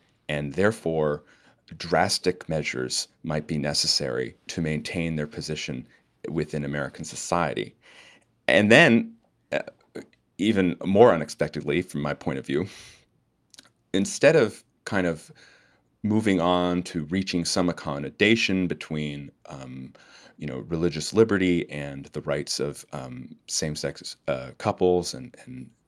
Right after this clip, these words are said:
uh, gay and lesbian individuals, the, uh, cultural war shifted toward transgenderism. So the same month that we had same-sex marriage,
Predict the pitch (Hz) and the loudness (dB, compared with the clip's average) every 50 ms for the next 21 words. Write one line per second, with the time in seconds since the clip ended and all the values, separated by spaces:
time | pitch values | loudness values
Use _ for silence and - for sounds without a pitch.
0 | _ - 135 120 120 120 - _ _ - - - _ _ _ _ _ _ _ _ | _ -16 -14 -14 -14 -16 -18 _ _ -20 -20 -20 _ _ _ _ _ _ _ _
1 | - 71 - 87 80 78 78 78 76 - - 69 67 71 69 - 65 92 110 113 | -18 -8 -6 -4 -2 -2 -2 -4 -4 -6 -8 -10 -8 -10 -10 -6 0 2 2 2
2 | 110 82 76 69 - - - - _ _ - - _ _ _ _ _ _ _ _ | 2 -2 -6 -6 -6 -8 -12 -14 _ _ -20 -20 _ _ _ _ _ _ _ _
3 | _ _ _ - 80 - 85 82 82 82 80 - - _ _ _ _ _ - - | _ _ _ -12 -6 -4 -2 -2 0 -2 -4 -4 -8 _ _ _ _ _ -14 -14
4 | - - - - 135 135 - - 139 113 98 95 90 92 87 82 82 - - _ | -12 -10 -2 0 0 0 0 0 0 0 0 2 4 4 4 4 2 -2 -6 _
5 | _ _ - - - 101 92 - - 85 73 - _ - - - 82 82 80 78 | _ _ -4 0 0 0 0 0 -2 -4 -4 -6 _ -18 -8 -4 -2 0 2 2
6 | 76 73 - - - - - 87 82 82 78 - 95 95 95 - - 64 55 - | 0 -2 -4 -8 -10 -6 -4 -4 -2 -4 0 2 2 4 4 2 0 -4 -6 -8
7 | - - - - _ _ _ _ _ - - - - - - - 98 92 98 - | -10 -14 -16 -20 _ _ _ _ _ -20 -20 -20 -18 -10 -2 0 2 2 4 4
8 | - - 117 127 131 127 117 110 120 127 113 95 95 - - - - _ _ _ | 6 8 8 8 6 6 6 6 6 6 6 4 0 -2 -8 -16 -20 _ _ _
9 | _ _ _ _ - - - 95 95 92 87 92 - - 87 92 90 92 104 90 | _ _ _ _ -16 -4 2 4 4 6 4 4 2 0 0 -2 0 2 2 4
10 | 87 85 80 78 76 - - - - 98 95 95 - 82 76 - - 98 107 113 | 4 4 2 0 -2 -6 -6 -2 0 2 2 2 0 -2 -2 -2 0 2 4 4
11 | 104 85 73 73 78 - - | 4 4 2 0 -2 -4 -8